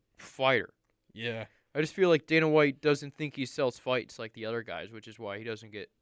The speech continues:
Speaker 1: the shine.
Speaker 2: Yeah.
Speaker 1: 'Cause he, I mean, he speaks, like, broken English. He's not really, like, talking a bunch of trash. Like, all
Speaker 2: I
Speaker 1: his
Speaker 2: feel like fighters like that need way more respect.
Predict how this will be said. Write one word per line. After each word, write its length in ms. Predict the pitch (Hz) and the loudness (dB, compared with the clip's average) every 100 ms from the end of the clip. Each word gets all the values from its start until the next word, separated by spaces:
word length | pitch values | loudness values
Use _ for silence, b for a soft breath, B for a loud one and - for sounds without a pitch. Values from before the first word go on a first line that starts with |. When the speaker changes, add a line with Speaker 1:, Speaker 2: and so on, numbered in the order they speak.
| _ _ _ _ | _ _ _ _
Speaker 1:
the 280 | 98 95 98 | -10 -10 -10
shine. 320 | - - 110 - _ _ _ _ _ _ _ _ _ _ | -12 -10 -10 -14 _ _ _ _ _ _ _ _ _ _
Speaker 2:
Yeah. 320 | - 135 135 127 | -4 0 0 -2
Speaker 1:
'Cause 120 | 139 | -8
he, 120 | 135 | -6
I 40 | 135 | -6
mean, 240 | 139 139 | -6 -6
he 180 | 143 143 127 | -6 -8 -10
speaks, 360 | - 147 135 | -6 -4 -4
like, 160 | - 135 | -4 -2
broken 300 | 147 139 147 | -2 -2 -2
English. 580 | 131 123 139 135 - - _ _ _ _ | -4 -2 -2 -2 -8 -18 _ _ _ _
He's 160 | _ - | _ -8
not 220 | 135 127 | -2 -2
really, 180 | 131 131 | -2 -4
like, 200 | 127 120 | -4 -6
talking 360 | - 123 120 120 | -4 -4 -4 -12
a 40 | |
bunch 260 | 113 120 117 | -10 -10 -12
of 60 | |
trash. 640 | - 123 113 117 120 - - _ _ _ - _ _ | -14 -8 -6 -6 -8 -12 -18 _ _ _ -20 _ _
Like, 200 | 117 117 _ | -14 -14 _
all 260 | - 131 131 | 2 4 4
Speaker 2:
I 40 | |
Speaker 1:
his 80 | 190 | 4
Speaker 2:
feel 100 | 320 | 6
like 160 | 262 - | 4 6
fighters 340 | 147 139 127 | 4 4 2
like 140 | 120 | -2
that 180 | 117 113 | -6 -8
need 240 | 113 110 104 _ _ 95 110 | -6 -6 -8 _ _ -20 -10
way 200 | 113 104 | -8 -6
more 200 | 104 87 | -10 -16
respect. 600 | 80 - 95 85 - _ | -18 -18 -18 -20 -20 _